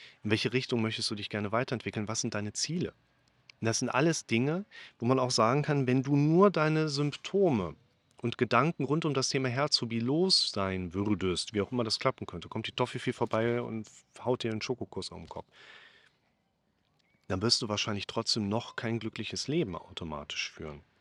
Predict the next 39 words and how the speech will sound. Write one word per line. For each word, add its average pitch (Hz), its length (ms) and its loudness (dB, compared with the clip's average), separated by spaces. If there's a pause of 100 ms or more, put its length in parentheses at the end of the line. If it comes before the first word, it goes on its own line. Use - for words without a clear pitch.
(1500)
Und 101 140 -4 (200)
dieses 180 320 2
Potenzial 117 560 0
sollen 107 180 -2
wir 101 80 -2
natürlich 104 400 -4
auch 143 100 -2
versuchen 95 400 -4
zu - 160 -4
nutzen. 80 400 -8
Wärst 135 240 2
du 139 60 0
ohne 123 240 0
deine 110 180 -2
Symptome 104 440 -2
glücklich? 175 440 -4 (420)
Wahrscheinlich 113 460 -4
nicht. 131 240 -4 (200)
Ich - 100 -20
verlinke 95 260 -8
es - 60 -8
euch 92 140 -14
natürlich 92 420 -10
unten. 98 360 -10 (720)
Und 110 380 0 (360)
das - 220 0
große 160 380 4
Potenzial 127 840 -2
für 101 600 0 (540)
die 113 80 -6
anderen 135 380 2
Zuschauer 87 720 -6
sehe 110 200 0
ich 117 100 -6
jetzt - 180 -4
vor 107 140 -6
allen 110 180 -2
Dingen 104 200 -2
darin, 120 560 0